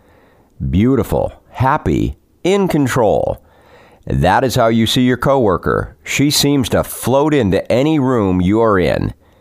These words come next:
Is it true? Are these women truly living this outstanding life? And do you feel super insecure when you even think of asking for their number?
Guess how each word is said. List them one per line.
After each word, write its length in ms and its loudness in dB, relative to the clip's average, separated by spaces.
Is 240 2
it 100 -4
true? 480 -2
Are 120 0
these 300 0
women 300 0
truly 340 0
living 320 0
this 180 0
outstanding 760 0
life? 440 -2
And 200 0
do 80 2
you 400 2
feel 680 -2
super 540 0
insecure 720 0
when 160 2
you 80 2
even 340 0
think 320 -2
of 100 0
asking 440 0
for 120 -2
their 140 0
number? 480 0